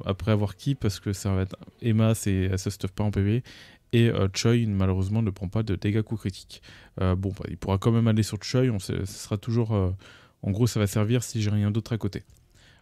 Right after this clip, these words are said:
Au niveau de ça, on peut voir que bon, bah, j'ai eu attaque, attaque, voilà. Euh,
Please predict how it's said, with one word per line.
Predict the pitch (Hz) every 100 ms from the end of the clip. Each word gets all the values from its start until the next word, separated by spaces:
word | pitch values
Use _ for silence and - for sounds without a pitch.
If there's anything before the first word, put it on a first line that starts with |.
| -
Au | 131
niveau | 139 143
de | 139
ça, | - 139 139 135
on | 113
peut | 123
voir | 117 123
que | - 120
bon, | 120 117
bah, | 101
j'ai | 98 101
eu | 98 104
attaque, | - 95 98 101 104
attaque, | 90 - 95 95
voilà. | - 87 98 - - - -
Euh, | 95 95 95